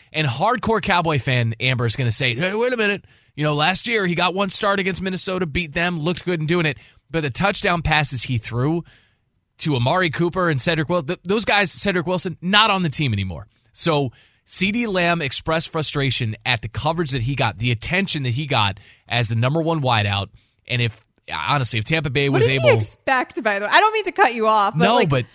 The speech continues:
Speaker 2: what did he expect was going to happen? Of course he's gonna
Speaker 1: Yeah.
Speaker 2: get that attention. We all knew he was, if you and I knew he was the number one,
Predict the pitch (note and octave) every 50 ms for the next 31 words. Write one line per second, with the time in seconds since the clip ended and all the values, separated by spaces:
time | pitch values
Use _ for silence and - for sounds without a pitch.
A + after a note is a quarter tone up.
0 | - _ _ _ _ _ _ A#3 G#3+ C4+ B4+ D5+ D#5+ C#5+ C5+ C5+ F#4+ D4 A3+ -
1 | - - - - - F4 A4 A4+ G4+ - - - F4 C4+ C#4 C4 D4+ D4+ D4 C#4+
2 | C4 B3+ A#3+ C4 D4+ F4+ F#4 - A#3+ G3+ E3+ D#3+ G3+ - - - E4 F#4 G#4 -
3 | - A4 D#4 C4+ B3+ A#3 D4 - - - - A#3 A3 - A3 A3+ A3 G#3 B3+ C#4+
4 | C#4+ E4 G4+ A4 A4 G#4+ F#4+ F#4 G4+ A4 A#4 A4+ G4 F4 F4 - - - - -
5 | - - - A3 F#3+ A3 D4+ G#4 A#4+ A4 C#4+ A3+ A#3+ C4+ C4 A#3+ A3 G3+ G3 G3+
6 | G3 F#3 F#3 C4 C4 C4 G#3+ A3 A#3 G#3 F#3+ A3+ A3 A3 A3 G#3 A3 G#3+ G#3 G#3
7 | G#3+ G#3 G#3 G#3